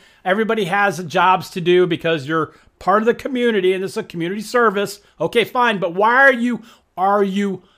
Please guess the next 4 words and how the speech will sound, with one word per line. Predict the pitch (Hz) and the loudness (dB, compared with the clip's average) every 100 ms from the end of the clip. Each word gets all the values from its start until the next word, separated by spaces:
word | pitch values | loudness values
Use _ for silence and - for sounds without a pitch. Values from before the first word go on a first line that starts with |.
| _ | _
quoting | - 285 254 247 254 254 262 - _ _ | -8 4 6 6 4 0 -2 -6 _ _
Foreigner? | - - 277 311 262 240 202 196 349 277 95 - _ _ _ _ - | -14 0 2 6 6 8 6 6 6 4 0 -12 _ _ _ _ -4
Hmm? | 233 339 330 _ _ _ - | -2 -2 -8 _ _ _ -6
Hmm? | 359 | -2